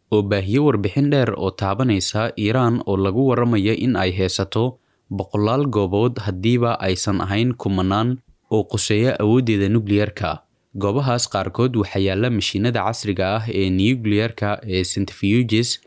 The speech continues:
kuwaasoo awood u leh in lagu farsameeyo uranium fara badan weliba muddo kooban. Sida laga soo xigtay Sam Shine oo ah khabiir hore oo ka tirsan hay'adda sirdoonka maamulka gumeystaha Yuhuudda,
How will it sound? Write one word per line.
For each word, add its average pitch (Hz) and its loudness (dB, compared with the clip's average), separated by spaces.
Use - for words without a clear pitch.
kuwaasoo 113 2
awood 107 2
u 143 2
leh 110 2
in 131 2
lagu 107 0
farsameeyo 101 0
uranium 110 0
fara 98 -2
badan 104 -2
weliba 117 2
muddo 104 0
kooban. 87 -2
Sida 147 0
laga 107 2
soo 107 0
xigtay 117 -2
Sam 127 -2
Shine 117 0
oo 92 0
ah 117 -2
khabiir 113 -2
hore 104 0
oo 101 -2
ka 139 -2
tirsan 117 -2
hay'adda 131 0
sirdoonka 107 0
maamulka 113 0
gumeystaha 92 -2
Yuhuudda, 113 0